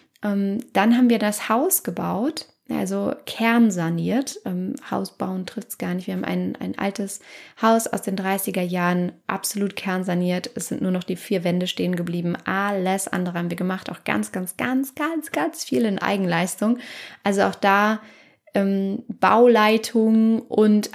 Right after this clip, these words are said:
Handwerkerleistungen in einem. Also das war die nächste Rolle. Und weil ich dachte, nö,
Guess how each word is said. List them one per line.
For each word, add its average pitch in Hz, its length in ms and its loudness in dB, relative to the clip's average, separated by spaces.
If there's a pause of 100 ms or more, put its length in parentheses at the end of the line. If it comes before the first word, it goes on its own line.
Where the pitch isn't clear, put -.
Handwerkerleistungen 196 1200 2
in 180 160 -2
einem. 180 440 2
Also 180 260 -2
das 180 260 -6
war 175 160 0
die 175 140 -4
nächste 190 340 -2
Rolle. 175 400 0 (880)
Und 359 380 6 (560)
weil 208 360 4
ich 240 120 0
dachte, 208 340 0
nö, 262 120 8